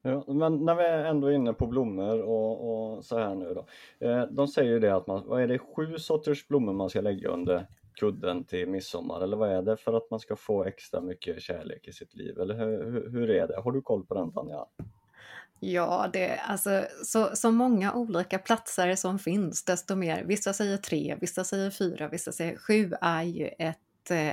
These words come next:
Speaker 2: dels är det ju inom numerologin ett magiskt nummer för just lycka och välgång. Och när du då plockar dessa så ska du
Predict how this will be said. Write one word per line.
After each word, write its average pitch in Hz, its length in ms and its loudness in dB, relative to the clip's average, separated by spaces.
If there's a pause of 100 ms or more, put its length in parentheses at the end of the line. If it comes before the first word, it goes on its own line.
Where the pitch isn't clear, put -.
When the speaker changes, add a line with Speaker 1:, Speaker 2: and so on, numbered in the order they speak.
(120)
Speaker 2:
dels 180 360 2
är 170 140 0
det - 80 -6
ju 170 80 -4
inom 165 220 -4
numerologin 180 680 -4
ett 170 140 -6
magiskt 160 400 -6
nummer 160 440 -6
för - 380 -8
just - 300 -10
lycka - 400 -10
och 151 120 -14
välgång. - 420 -8 (440)
Och 180 220 -6 (240)
när 202 500 0
du 170 220 -2
då 160 200 -2
plockar - 600 -4
dessa - 400 -4
så - 140 -8
ska - 200 -8
du - 180 -4